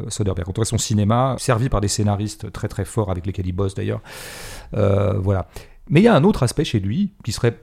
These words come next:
non pas contradictoire avec ça, mais complémentaire. En tout cas, euh, ça se côtoie, ça cohabite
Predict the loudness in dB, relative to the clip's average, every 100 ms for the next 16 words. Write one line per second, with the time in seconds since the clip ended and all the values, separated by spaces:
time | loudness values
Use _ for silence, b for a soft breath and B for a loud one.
0 | 0 2 2 0 -2 0 -2 -2 0 2
1 | 2 0 -4 -4 -6 -4 -2 -2 -2 -2
2 | 0 0 0 0 0 -2 -6 -8 -8 -6
3 | -6 -6 -6 -8 -10 -10 -8 -6 -4 0
4 | 0 0 -4 -4 0 2 2 -2 -8